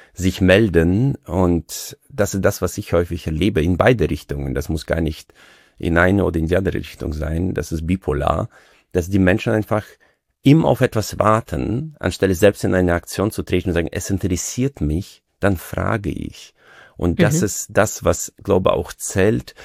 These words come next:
Speaker 1: die Selbstverantwortung zu übernehmen und dann zu handeln.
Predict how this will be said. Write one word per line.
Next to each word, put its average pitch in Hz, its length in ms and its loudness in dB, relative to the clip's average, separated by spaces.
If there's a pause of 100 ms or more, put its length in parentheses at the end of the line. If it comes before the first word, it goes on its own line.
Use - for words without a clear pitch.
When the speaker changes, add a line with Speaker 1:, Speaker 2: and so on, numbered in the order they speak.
(160)
Speaker 1:
die 92 140 0
Selbstverantwortung 101 960 0
zu - 160 -4
übernehmen 85 800 2
und 82 200 -4
dann 85 180 0
zu - 320 -8
handeln. 110 640 2